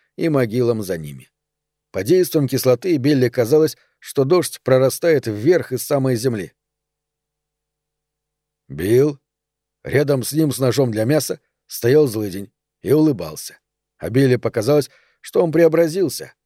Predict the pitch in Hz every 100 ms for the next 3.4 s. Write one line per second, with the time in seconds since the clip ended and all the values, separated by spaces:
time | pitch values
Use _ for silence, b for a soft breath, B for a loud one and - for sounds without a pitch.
0 | _ - 131 165 143 - 139 135 131 110
1 | 82 - _ _ _ _ _ 165 156 170
2 | 135 127 - 139 160 123 107 110 98 -
3 | 98 143 151